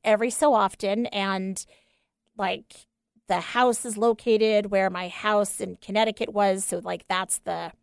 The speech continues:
the general look, but then some of, like, all of these details. And so I looked this up, what it means when you dream of, like, a space and you're, you know, trying to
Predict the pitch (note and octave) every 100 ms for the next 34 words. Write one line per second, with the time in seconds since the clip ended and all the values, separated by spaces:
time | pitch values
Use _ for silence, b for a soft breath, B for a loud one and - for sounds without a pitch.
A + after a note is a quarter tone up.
0 | _ _ _ _ - G3+ G3 F#3+ E3 E3+
1 | B3+ A#3+ A3+ - G3+ G#3+ G3+ G3+ A3 G#3+
2 | A#3 G3+ - - G#3+ A#3 C4+ A3+ A3+ G#3
3 | G#3 G#3 F#3+ D#3+ F3+ - G3+ G3+ G#3 G3
4 | F#3+ G3+ C#4+ - A#3+ - - F#3 E3+ -
5 | F#3+ G3+ - G3 G3 G3 G3 G3 - b
6 | b b b _ - F#3+ F#3+ F#3 F3+ F#3
7 | G#3 G#3 G3+ F#3 F3+ F#3 F3 F3 - F3+
8 | - - G3+ G3 F#3+ - F#3 F3+ F3+ F3
9 | F3 b b b - F#3+ E3+ F3 G3+ G#3
10 | G3 - G#3